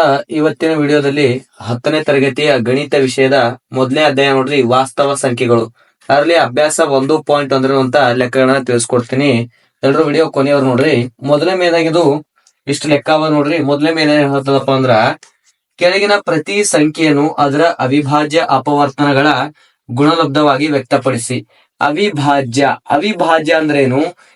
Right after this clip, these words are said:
ಕೇವಲ ಎರಡು ಸಂಖ್ಯೆಯಿಂದ ಭಾಗ ಹೋಗುವಂತಹ ಸಂಖ್ಯೆಗಳಿಗೆ ಅವಿಭಾಜ್ಯ ಸಂಖ್ಯೆಗಳು ಅಂತ ಕರಿತೇವೆ. ಅಂದ್ರ, for example, ಟೂ ಅದಂತಿಕೋ, ಈ ಟೂ ಎದ್ರ ಅಪವರ್ತನ ಆಗ್ಬೇಕಪ್ಪ ಅಂದ್ರ, ಒಂದು ಒಂದ್ರ ಮಗ್ಗೆ ಹಚ್ಚಿ, ಇನ್ನೊಂದು ಅದೇ ಮಗ್ಗೆ ಹಚ್ಚಿ, ಎರಡು ಎರಡರ ಹಚ್ಚಿ ಹೋಯ್ತದ,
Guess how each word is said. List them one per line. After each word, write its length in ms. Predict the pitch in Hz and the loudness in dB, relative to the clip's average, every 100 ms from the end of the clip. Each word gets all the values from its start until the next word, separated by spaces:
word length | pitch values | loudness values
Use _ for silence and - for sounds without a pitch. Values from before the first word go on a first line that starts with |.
| _ - | _ -2
ಕೇವಲ 460 | 170 180 202 202 196 | 0 2 2 2 2
ಎರಡು 400 | 196 156 165 190 | 2 2 0 0
ಸಂಖ್ಯೆಯಿಂದ 680 | 175 165 156 165 160 156 | 0 -2 0 0 0 0
ಭಾಗ 440 | 170 175 139 143 156 | 0 0 0 2 0
ಹೋಗುವಂತಹ 760 | 156 151 147 147 131 147 147 | 0 0 0 0 0 0 0
ಸಂಖ್ಯೆಗಳಿಗೆ 580 | 151 143 135 143 139 143 | 0 0 -2 0 0 2
ಅವಿಭಾಜ್ಯ 600 | 147 135 139 139 131 135 | 2 2 0 0 0 -2
ಸಂಖ್ಯೆಗಳು 380 | 131 135 127 127 | 0 -2 0 -2
ಅಂತ 80 | 143 196 | 0 0
ಕರಿತೇವೆ. 280 | 165 143 - - - - - | 0 -2 -4 -6 -20 -16 -2
ಅಂದ್ರ, 220 | 151 151 120 123 151 - - _ | 0 2 2 2 0 -4 -14 _
for 140 | 165 170 175 | 0 2 0
example, 500 | 156 151 180 175 180 175 | -2 0 0 2 0 0
ಟೂ 80 | 190 190 | 0 2
ಅದಂತಿಕೋ, 540 | 185 180 - - 147 135 | 2 -2 -4 0 0 2
ಈ 200 | 156 165 | -2 0
ಟೂ 140 | 175 196 | 2 2
ಎದ್ರ 180 | 170 180 180 | 2 0 0
ಅಪವರ್ತನ 340 | 165 170 151 170 | 0 -2 0 -2
ಆಗ್ಬೇಕಪ್ಪ 520 | 165 160 151 135 143 | 0 0 0 -2 0
ಅಂದ್ರ, 260 | 139 117 117 139 160 - _ - 151 | 0 2 0 0 -2 -12 _ -2 0
ಒಂದು 180 | 175 190 165 | 2 2 2
ಒಂದ್ರ 180 | 151 170 | 2 2
ಮಗ್ಗೆ 280 | 180 180 190 | 0 0 -2
ಹಚ್ಚಿ, 140 | 196 | 0
ಇನ್ನೊಂದು 280 | 196 196 254 285 - _ - | -2 2 0 0 -8 _ -4
ಅದೇ 180 | 143 226 214 | 0 0 0
ಮಗ್ಗೆ 180 | 156 151 | 2 0
ಹಚ್ಚಿ, 160 | 127 | 0
ಎರಡು 220 | 151 185 247 240 - 123 | 0 0 -2 -4 -2 0
ಎರಡರ 160 | 139 | 2
ಹಚ್ಚಿ 160 | 180 214 | 0 2
ಹೋಯ್ತದ, 280 | 202 196 | 2 2